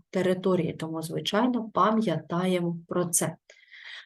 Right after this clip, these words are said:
Будь ласка, ось перед вами невеличка пам'ятка, так, до якої мають дотримуватися абсолютно всі, і дорослі, і діти.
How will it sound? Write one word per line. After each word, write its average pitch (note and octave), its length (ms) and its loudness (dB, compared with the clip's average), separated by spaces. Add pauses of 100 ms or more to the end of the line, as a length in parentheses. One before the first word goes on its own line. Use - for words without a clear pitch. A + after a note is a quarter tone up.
(240)
Будь B3 160 2
ласка, F3 460 4
ось C#4 220 4
перед G#3+ 320 4
вами G#3+ 320 4
невеличка G#3 640 2
пам'ятка, E3 640 -4
так, C4 320 0
до G3+ 80 -2
якої G#3+ 500 2
мають G3+ 300 2
дотримуватися G3+ 1040 2
абсолютно G3 640 0
всі, E3 360 -2 (260)
і B3 200 2
дорослі, A#3 800 4
і A#3 200 0
діти. G#3 580 0